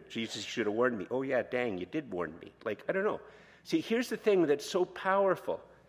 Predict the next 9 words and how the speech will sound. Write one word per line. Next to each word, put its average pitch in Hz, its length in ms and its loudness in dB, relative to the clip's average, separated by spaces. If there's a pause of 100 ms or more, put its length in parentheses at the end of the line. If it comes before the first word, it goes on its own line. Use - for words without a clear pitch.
(480)
that - 300 -2
Jesus, 220 800 2 (220)
in 196 200 4
Jesus, 175 520 0
God 185 720 4 (100)
forgives 117 1000 0 (280)
your 180 560 4
inexcusable 151 1080 0
sin. 104 520 -4